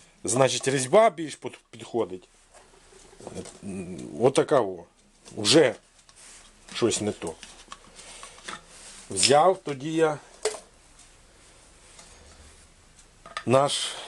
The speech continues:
піногенератор. Пробую закрутити.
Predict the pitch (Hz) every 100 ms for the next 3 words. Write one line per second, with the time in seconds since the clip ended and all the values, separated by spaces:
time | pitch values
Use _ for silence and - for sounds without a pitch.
0 | - - 139 143 135 131 127 117 98 -
1 | - - - - 127 143 139 131 120 -
2 | _ - 101 110 113 - 190 185 185